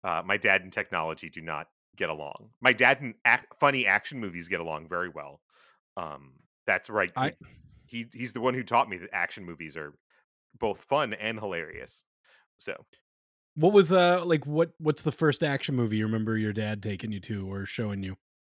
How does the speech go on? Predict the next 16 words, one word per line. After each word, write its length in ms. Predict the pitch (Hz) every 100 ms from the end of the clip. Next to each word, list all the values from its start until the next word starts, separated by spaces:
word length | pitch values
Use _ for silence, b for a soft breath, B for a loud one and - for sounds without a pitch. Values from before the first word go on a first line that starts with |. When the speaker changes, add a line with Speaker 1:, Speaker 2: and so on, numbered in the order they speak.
| _ _ _ _ - - _ -
Speaker 1:
Uh, 720 | 123 120 123 123 123 120 120 - _ _
the 200 | 123 104 107 _ -
first 380 | 190 320 -
one 120 | 202 185
I 60 |
re-, 240 | 160 127 107
I 60 | 113
sort 300 | - 151 156
of 80 | 147
remember 280 | 135 113 110
going 380 | 101 101 107
to 160 | 95 107
with 100 | 95
him 320 | 101 92 92 98
was, 480 | 95 90 87 80 - _ b b b -
uh, 440 | 107 92 85 82